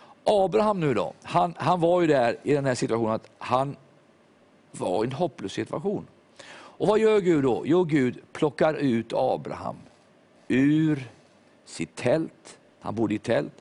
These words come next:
Och så säger han så här, "Abraham, titta upp, rakt upp i höjden. Vad ser du?" "Ja, jag ser massa stjärnor."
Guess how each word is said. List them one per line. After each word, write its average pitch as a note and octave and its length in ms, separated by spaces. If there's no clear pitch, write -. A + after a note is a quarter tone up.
Och - 340
så E3 60
säger F3+ 140
han D#3+ 100
så D#3+ 80
här, C#3+ 180
"Abraham, F#3 340
titta - 260
upp, - 300
rakt D3 340
upp - 260
i G#2 80
höjden. F2+ 380
Vad C#3 140
ser A2+ 220
du?" G2 80
"Ja, C#3+ 120
jag C3+ 100
ser D#3 140
massa C#3+ 280
stjärnor." C3+ 520